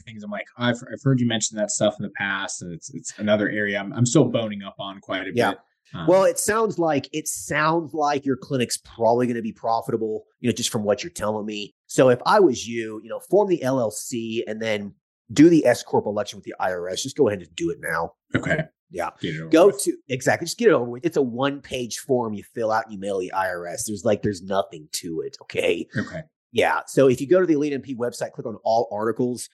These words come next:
Speaker 2: just type in S dash corp
Speaker 1: Mm-hmm.
Speaker 2: in the, in the search bar. There's a couple articles on it. So just read those. I, I think there's even a link to the I R S page for the,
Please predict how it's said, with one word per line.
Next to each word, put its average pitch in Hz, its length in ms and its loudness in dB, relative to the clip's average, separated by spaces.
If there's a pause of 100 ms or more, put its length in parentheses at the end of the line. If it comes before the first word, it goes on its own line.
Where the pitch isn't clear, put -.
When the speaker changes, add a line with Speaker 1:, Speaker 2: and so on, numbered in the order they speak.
(140)
Speaker 2:
just 170 160 -4
type - 220 0
in 120 120 0 (100)
S 127 260 -2
dash 104 380 -6
corp 127 380 -4 (300)
Speaker 1:
Mm-hmm. 110 200 4
Speaker 2:
in 113 160 -12
the, - 220 -10
in 117 60 -6
the 98 80 -6
search 131 340 -2
bar. 147 360 2 (100)
There's 160 140 2
a - 20 -6
couple 135 240 -2
articles 123 560 -4
on 143 140 -4
it. 156 160 -4
So - 120 -20
just 196 160 2
read 135 220 2
those. 123 340 2
I, 131 280 -4
I - 80 -8
think 131 100 -6
there's 123 240 0
even 120 160 -4
a 98 60 -6
link 104 300 -10
to - 80 -14
the - 80 -4
I 107 120 0
R 101 140 -2
S 101 100 -8
page 98 360 -4
for 101 80 -16
the, 90 200 -6